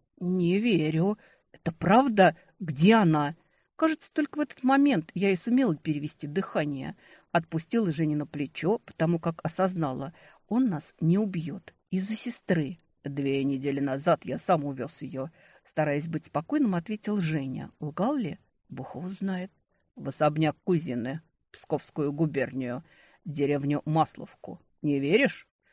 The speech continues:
Шекловский верил. Я видела это, и Женя видел. Оттого сделался куда смелее. «Убери бомбу», попросил он. «Поставь на пол, аккуратно. Ей-богу, я привезу тебе Иду. Жива она и здорова,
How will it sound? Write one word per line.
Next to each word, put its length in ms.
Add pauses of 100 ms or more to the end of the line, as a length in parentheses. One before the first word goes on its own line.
(140)
Шекловский 600
верил. 400 (180)
Я 180
видела 340
это, 340 (140)
и 80
Женя 380
видел. 500 (300)
Оттого 560
сделался 520
куда 260
смелее. 640 (240)
«Убери 400
бомбу», 500 (300)
попросил 580
он. 140 (360)
«Поставь 520
на 200
пол, 280 (120)
аккуратно. 720 (400)
Ей-богу, 520
я 220
привезу 500
тебе 400
Иду. 380 (340)
Жива 400
она 180
и 60
здорова, 640